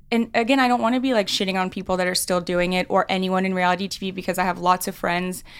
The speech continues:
in reality T V and I think they're great people. But I do think that there's a certain element of a very specific personality type that it takes to do something like that. And, you know, maybe the first couple seasons on a show when you're new and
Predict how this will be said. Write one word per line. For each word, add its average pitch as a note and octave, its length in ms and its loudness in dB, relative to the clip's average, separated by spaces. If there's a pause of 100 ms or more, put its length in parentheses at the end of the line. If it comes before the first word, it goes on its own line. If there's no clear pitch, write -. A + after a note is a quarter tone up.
(180)
in G#3 160 0
reality A3 340 2
T A3 160 -4
V A3 180 0
and F#3+ 280 0
I G3 80 -2
think F#3+ 160 -2
they're F#3 140 2
great F3+ 220 -4
people. F#3+ 500 2
But F#3 180 -2
I F#3 100 2
do G#3+ 260 -2
think A3 240 -4
that G3 100 -4
there's F#3 180 -2
a G3 60 -8
certain G3+ 280 0
element F3+ 560 0 (580)
of F#3 160 0
a F#3 220 0 (140)
very B3+ 260 0
specific A3+ 640 -2
personality F#3 580 0
type - 480 -2
that F#3+ 140 0
it F#3+ 140 -2
takes F#3+ 420 -2
to G3 100 -4
do F3+ 160 -4
something G3 340 -2
like G#3+ 200 -2
that. A3 340 0 (480)
And, A3 160 2
you B3 60 6
know, G3 300 2
maybe A3+ 220 0
the B3 100 0
first G3+ 340 -2
couple G3 220 -4
seasons F#3 340 -4
on F#3+ 100 0
a F#3 40 -2
show F3+ 220 2
when F3+ 180 2
you're F3 120 0
new G3+ 500 2
and F3+ 300 0